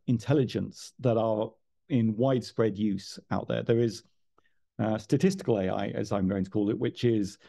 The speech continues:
the kinds of things that, uh, Chat G P T, uh, uh, and, uh, other large language models are doing and other generative A I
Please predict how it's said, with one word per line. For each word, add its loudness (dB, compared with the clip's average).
the 0
kinds 2
of -8
things 2
that, -2
uh, 0
Chat -2
G 0
P -2
T, 0
uh, 0
uh, -4
and, 0
uh, 0
other 4
large 0
language 0
models -2
are 0
doing 2
and -2
other -2
generative 0
A -2
I -2